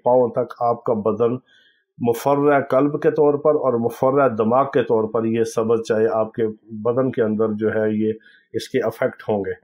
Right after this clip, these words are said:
ये असरअंदाज होगी। और सब्ज़ चाय का जो असल मिजाज है ये है खुश्क सर्द। जो लोग सोदावी हैं, खुश्की के मरीज़ हैं या बवासीर, अ, मौकों वाली बवासीर है, बादी बवासीर है, तेज़ाबियत के मरीज़ हैं,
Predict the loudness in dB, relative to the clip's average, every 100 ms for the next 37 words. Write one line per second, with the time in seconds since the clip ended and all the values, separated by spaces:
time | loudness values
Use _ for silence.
0 | _ _ _ _ _ _ _ _ -6 -4
1 | -2 0 2 2 2 2 -2 -4 -6 -14
2 | _ _ -6 -4 -2 -2 0 0 2 0
3 | 2 0 0 0 0 0 0 2 0 0
4 | 0 0 2 0 -2 -4 -2 -2 -2 -10
5 | -2 -2 -2 -8 _ _ _ _ _ _
6 | _ -4 2 2 4 4 2 0 0 0
7 | 0 -2 0 2 2 0 -4 0 -2 0
8 | 0 0 0 -2 -2 0 0 2 0 0
9 | 0 0 0 -2 -2 0 2 2 2 0
10 | 0 0 0 2 2 0 -2 -4 -2 0
11 | 0 0 -2 -2 0 0 2 2 0 -2
12 | 0 0 0 0 -2 -2 0 -2 0 0
13 | 2 0 0 0 0